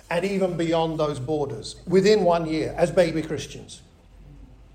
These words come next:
So I share that to say, I'd like to encourage us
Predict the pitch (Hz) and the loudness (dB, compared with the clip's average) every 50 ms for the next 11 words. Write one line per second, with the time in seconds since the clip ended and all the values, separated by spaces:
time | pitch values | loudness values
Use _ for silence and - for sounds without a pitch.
0 | - - - - - - - - _ _ _ _ - - 180 185 185 - - - | -20 -20 -20 -20 -20 -20 -20 -20 _ _ _ _ -2 4 4 4 4 4 4 4
1 | 262 302 294 254 208 185 - - 160 - - - 175 147 - - 113 143 165 - | 6 6 6 4 4 0 -2 -4 -6 -4 -2 -2 -2 -2 -2 -6 -8 -10 -10 -12
2 | - - - - - _ _ _ _ - - - 170 170 185 220 240 220 - - | -18 -20 -20 -20 -20 _ _ _ _ -20 -6 -4 0 4 4 4 4 4 0 0
3 | - - - - 208 233 220 190 - - - 127 - - - - - - | -4 -6 -2 0 2 4 4 2 2 0 -4 -10 -10 -8 -10 -10 -10 -12